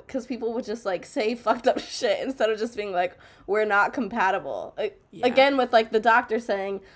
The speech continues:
Speaker 1: "Oh, you just didn't live up to this thing in my head." Why couldn't you just say, "We're not compatible," and let it go?
Speaker 2: Yeah.
Speaker 1: But instead, you wanted to say some rude shit. And then I, I feel like, I don't know, maybe people need to just say, "We're not compatible," instead of giving, like,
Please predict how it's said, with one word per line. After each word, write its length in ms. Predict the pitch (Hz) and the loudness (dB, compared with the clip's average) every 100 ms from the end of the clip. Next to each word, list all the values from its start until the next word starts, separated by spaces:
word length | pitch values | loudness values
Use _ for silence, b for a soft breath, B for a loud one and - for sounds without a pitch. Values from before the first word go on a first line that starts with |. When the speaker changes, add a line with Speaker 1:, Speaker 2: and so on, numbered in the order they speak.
| B | B
Speaker 1:
"Oh, 140 | 214 | 4
you 140 | 226 226 | 4 2
just 200 | 220 - | -4 0
didn't 200 | 220 202 | 0 2
live 140 | 196 | 0
up 140 | 202 208 | 0 0
to 100 | 208 | -2
this 140 | 226 | -2
thing 160 | 220 208 | -2 -4
in 60 | |
my 100 | 185 | -4
head." 240 | 220 208 170 | -2 -2 0
Why 120 | 285 | 2
couldn't 260 | 453 466 | 2 -2
you 60 | 339 | -4
just 180 | 294 - | -8 -2
say, 120 | 247 | -2
"We're 160 | 208 226 | 0 0
not 160 | 196 | 0
compatible," 640 | 311 262 - 190 190 175 175 | 0 0 0 -2 -2 -2 -2
and 220 | - 381 | -2 2
let 120 | - | 2
it 100 | - | 2
go? 120 | - | -4
Speaker 2:
Yeah. 280 | 185 170 - - B - | 0 0 -2 -10 B 2
Speaker 1:
But 180 | 254 | 4
instead, 380 | 240 285 302 269 | 4 2 2 -2
you 80 | 240 | 0
wanted 240 | 220 233 | 0 0
to 100 | 233 | -2
say 220 | 220 220 233 | -4 -4 -4
some 300 | 208 185 135 | -4 -6 -2
rude 240 | 196 233 | -2 -2
shit. 480 | 208 208 170 175 - b b b | -4 -2 0 -2 -4 b b b
And 160 | 196 196 | -4 0
then 320 | 202 202 190 - 202 | -2 -2 -6 -4 0
I, 140 | 208 | 2
I 100 | 220 247 | 2 -2
feel 160 | 247 | -2
like, 200 | 247 247 | -2 -2
I 60 | 196 | -4
don't 100 | 202 | -4
know, 220 | 175 160 | -4 -6
maybe 260 | 190 202 226 | -6 -6 -6
people 260 | 202 226 208 | -10 -10 -6
need 160 | 190 | -6
to 140 | 196 156 | -6 -8
just 200 | 196 - | -10 -4
say, 140 | 185 | -4
"We're 160 | 175 175 | -2 -4
not 160 | 165 | -4
compatible," 560 | 196 165 175 160 165 180 | -8 -8 -6 -6 -4 -4
instead 240 | 180 180 | -6 -6
of 120 | 180 | -6
giving, 220 | 185 175 170 | -6 -6 -4
like, 220 | 165 | -6